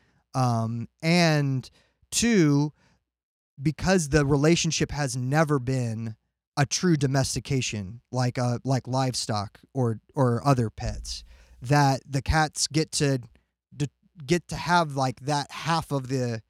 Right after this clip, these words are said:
half of the argument where they get to determine their part of the behavior in the environment they're in. You know, it's not that we forced them into a situation and that's the only way that they can survive type of thing.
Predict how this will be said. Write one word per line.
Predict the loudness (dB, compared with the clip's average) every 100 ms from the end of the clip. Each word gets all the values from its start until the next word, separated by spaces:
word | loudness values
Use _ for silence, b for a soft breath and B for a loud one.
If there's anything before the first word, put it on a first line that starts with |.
| _ -2
half | 0 0
of | -2
the | -2
argument | 2 2 4 2 2
where | 0
they | 2 0
get | 0
to | -4
determine | -10 -8 -2 0 0 0
their | 0 0
part | 0 0 0
of | -2
the | -4
behavior | -2 -2 -2 0 -2 -2 -6 _ _ _ -2
in | 0 2
the | 0
environment | 0 2 2 0 -2
they're | -2
in. | -2 -2 -6 -16 -20 _ _ _ -4
You | 0
know, | 0 0 -2 b -6
it's | 0
not | 2 2 2
that | 0 0 -2 2
we | 2
forced | 2 0 0 2 0
them | -2 0
into | 0 -2 -4
a |
situation | -2 -2 0 0 0 -2 -4 -4
and | -4 -2
that's | -2 -4
the | -2
only | 0 0
way | 0 -2
that | -4
they | -6
can | -4 -6
survive | -6 -4 -2 -2 -4 -10
type | -10 -8
of | -10
thing. | -12 -14